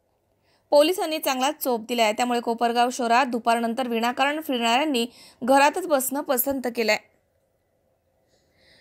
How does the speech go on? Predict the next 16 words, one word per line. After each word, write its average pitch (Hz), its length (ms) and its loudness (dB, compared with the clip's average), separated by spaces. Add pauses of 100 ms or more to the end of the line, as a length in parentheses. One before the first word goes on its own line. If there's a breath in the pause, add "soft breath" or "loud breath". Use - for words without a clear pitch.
(100)
शहरामध्ये 339 540 4
सकाळी 302 400 0
अकरा 277 280 0
वाजेपर्यंत 254 680 0
बस 233 280 0
स्टँडच्या 254 440 -2
मुख्य 240 320 -2
रस्त्यावरती 233 560 0 (340 loud breath)
वाहनांची 294 600 -2
नेहमीप्रमाणे 285 640 -4
मोठी 262 460 -6 (200)
गर्दी 233 300 2
झाली 233 220 -2
होती. 226 300 -2 (440 soft breath)
राज्यामध्ये 311 640 2
सर्वत्र 269 440 -4